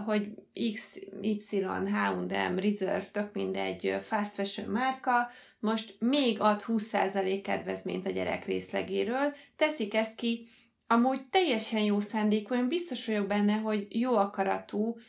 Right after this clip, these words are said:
női társaikat emberszámba vevő anyukák, nők.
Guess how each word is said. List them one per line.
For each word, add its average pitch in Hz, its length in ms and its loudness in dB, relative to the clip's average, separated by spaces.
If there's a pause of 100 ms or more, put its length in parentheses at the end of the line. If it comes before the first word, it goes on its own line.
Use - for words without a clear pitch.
(240)
női 233 680 4
társaikat 208 800 2
emberszámba 202 760 2
vevő 202 500 2
anyukák, 190 680 0
nők. 180 540 -2